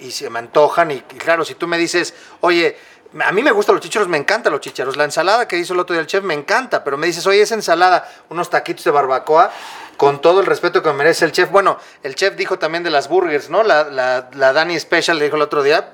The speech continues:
"Me como la Dani Special encima de la ensalada". Y me gusta mucho la ensalada.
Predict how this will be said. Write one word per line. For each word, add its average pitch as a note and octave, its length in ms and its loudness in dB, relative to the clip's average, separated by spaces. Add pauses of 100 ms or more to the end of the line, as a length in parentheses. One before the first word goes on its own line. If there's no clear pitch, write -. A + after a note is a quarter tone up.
(140)
"Me C3+ 160 -12
como F3+ 180 0
la E3 100 4
Dani D3+ 200 -2
Special E3 440 -4
encima D3+ 360 -6
de C#3 40 -2
la C3 60 -6
ensalada". D3 500 -2 (440)
Y F#3+ 120 -2
me F#3 100 4
gusta G#3 280 4
mucho G3+ 200 0
la F#3+ 60 0
ensalada. D3 520 -2